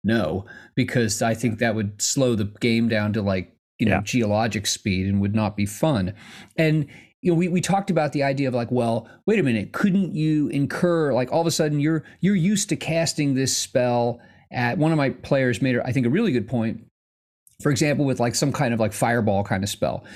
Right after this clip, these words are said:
Speaker 1: This is something as a wizard you would have practiced, practiced, practiced, and it would be down to, like, this mental arcane muscle memory. Um, and you would be used to casting it, like, at a certain range,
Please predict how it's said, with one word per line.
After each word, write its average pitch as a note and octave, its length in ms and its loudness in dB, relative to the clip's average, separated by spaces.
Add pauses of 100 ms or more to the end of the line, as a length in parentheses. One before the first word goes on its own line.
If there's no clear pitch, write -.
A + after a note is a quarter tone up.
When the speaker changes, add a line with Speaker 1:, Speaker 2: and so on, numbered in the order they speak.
(260)
Speaker 1:
This F3+ 180 2
is G#3+ 120 0
something D#3 340 2
as C3+ 100 0
a C3 60 2
wizard A#2 400 0
you B2+ 80 2
would A#2+ 100 2
have G2 140 -6
practiced, D#3 400 -2
practiced, B2 420 0
practiced, A2 560 -2 (300)
and C3+ 140 2
it C#3+ 40 2
would C#3 160 2
be C3+ 140 2
down C#3+ 320 2
to, D#3+ 80 0
like, C3 240 0
this A#2 160 0
mental C3+ 480 2
arcane B2+ 480 0
muscle B2 320 0
memory. F2+ 580 -2 (540)
Um, G#2+ 460 0 (200)
and B2+ 140 2
you C#3+ 220 2
would F#3 120 0
be E3+ 80 2
used D3 360 0
to C#3 40 0
casting D3 640 0
it, A#2+ 220 -2
like, - 240 -4
at B2+ 160 2
a - 40 -2
certain C#3 440 0
range, C#3 640 -2